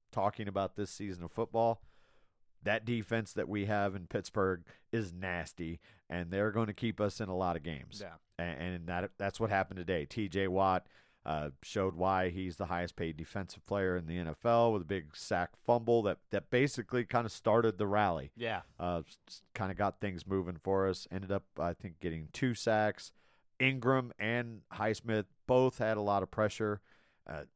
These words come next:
Speaker 1: a lot of missed penalties. God, our, our outside backers were getting held almost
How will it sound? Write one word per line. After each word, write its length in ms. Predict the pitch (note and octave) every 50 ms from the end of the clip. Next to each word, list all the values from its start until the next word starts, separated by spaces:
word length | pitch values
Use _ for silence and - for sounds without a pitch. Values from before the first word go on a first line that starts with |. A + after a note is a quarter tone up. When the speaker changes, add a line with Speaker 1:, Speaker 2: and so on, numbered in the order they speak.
| _ _ - -
Speaker 1:
a 80 | F#2
lot 360 | F#2+ G#2 A#2 A#2+ B2 B2 B2 A2
of 100 | G2+ G2+
missed 300 | G#2+ G#2+ G2 - - -
penalties. 600 | - A2+ G#2+ G#2 G2+ F2+ G2 G2 F#2+ F2 - - -
God, 340 | A2 G#2 A2 A2 G#2+ G#2 G2
our, 260 | D#2+ G2 G#2+ G2+ - -
our 380 | G2+ A2 A#2 A#2 A2+ A2 G2+ - _ _ _ _ -
outside 380 | G#2+ F#2+ - - A2+ G#2+ G2
backers 440 | D#2 G2+ G2 G#2 G2+ - G#2+ F#2 E2
were 100 | F2+ F2+
getting 260 | D#2+ F#2+ F#2 F#2+ F2+
held 380 | E2 E2 G2 F#2+ F#2+ F#2+ F#2 F2+
almost 400 | D#2+ F2+ G2+ F#2 F#2 E2+ - -